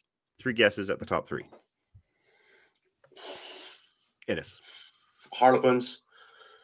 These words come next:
Speaker 2: somehow. No? Oh yeah, all Harlequin players are bad now.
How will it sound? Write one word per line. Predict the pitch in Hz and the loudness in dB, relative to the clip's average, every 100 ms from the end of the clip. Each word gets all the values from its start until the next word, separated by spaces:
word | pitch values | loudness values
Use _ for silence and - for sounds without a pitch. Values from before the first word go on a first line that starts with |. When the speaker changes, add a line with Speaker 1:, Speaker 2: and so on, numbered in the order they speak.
| _ _ _ - | _ _ _ -4
Speaker 2:
somehow. | - 104 98 101 101 - - - - - _ - | 2 2 4 2 0 -10 -16 -20 -20 -20 _ -6
No? | 110 131 151 - _ _ _ _ - | 0 0 0 -4 _ _ _ _ -2
Oh | 117 | 4
yeah, | 107 | 6
all | 113 117 | 6 4
Harlequin | 117 110 101 | 0 0 -2
players | 98 90 | -2 -4
are | 87 | -2
bad | 85 85 | 0 0
now. | 85 | -2